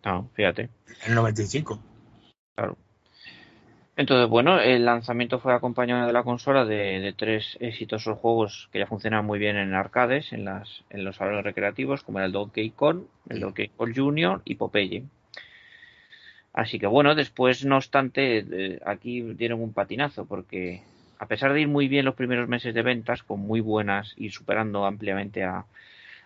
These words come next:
Speaker 1: a, a Sega, se evidenció un fallo técnico. Y es que cuando la colocación deficiente de un circuito causaba que se sobrecalentase,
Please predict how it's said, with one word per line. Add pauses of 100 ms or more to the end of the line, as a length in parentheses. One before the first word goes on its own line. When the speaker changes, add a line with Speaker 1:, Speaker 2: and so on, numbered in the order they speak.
(160)
Speaker 1:
a,
a
Sega, (760)
se
evidenció
un
fallo
técnico. (320)
Y
es
que (100)
cuando
la
colocación
deficiente
de
un
circuito (540)
causaba
que
se
sobrecalentase,